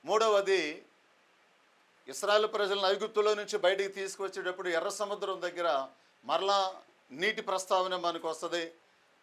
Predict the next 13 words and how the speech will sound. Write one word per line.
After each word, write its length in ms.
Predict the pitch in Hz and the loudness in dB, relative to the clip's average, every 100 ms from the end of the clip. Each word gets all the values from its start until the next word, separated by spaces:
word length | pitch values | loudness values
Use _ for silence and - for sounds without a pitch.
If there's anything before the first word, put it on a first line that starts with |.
| - - | -20 -4
సముద్రమును, 540 | 170 185 190 180 170 160 | 0 0 0 0 0 2
ఎర్ర 140 | 175 190 196 | 2 2 0
సముద్రమును 560 | 175 175 170 170 165 156 | -4 -4 -6 -6 -8 -8
నీటిని 320 | 165 160 156 147 | -8 -10 -8 -6
రెండు 140 | 160 160 | -6 -2
పాయలుగా 340 | 147 147 143 131 | -2 -2 -4 -6
చేయటం. 300 | 123 104 - - _ _ _ _ _ _ _ _ _ _ _ _ _ _ _ _ _ _ _ _ _ _ _ | -8 -14 -16 -20 _ _ _ _ _ _ _ _ _ _ _ _ _ _ _ _ _ _ _ _ _ _ _
తర్వాత 300 | 180 226 208 190 185 | 2 6 6 6 4
మూడవ 260 | 220 214 196 185 180 | 4 6 6 4 0
ప్రస్తావన 520 | 175 - 190 185 185 180 180 - _ _ _ _ _ _ _ _ _ _ _ _ - | -6 0 0 2 0 -2 -4 -14 _ _ _ _ _ _ _ _ _ _ _ _ -6
మనం 160 | 160 175 170 | -2 2 2
గమనించినప్పుడు, 720 | 180 185 185 170 165 160 151 123 127 _ _ _ _ _ _ _ _ _ _ _ _ _ _ _ _ _ _ _ _ _ _ _ _ _ _ _ _ _ _ _ 104 | 2 -2 -6 -6 -6 -4 -4 -6 -10 _ _ _ _ _ _ _ _ _ _ _ _ _ _ _ _ _ _ _ _ _ _ _ _ _ _ _ _ _ _ _ 0
బండలో 360 | 175 220 220 | 4 4 6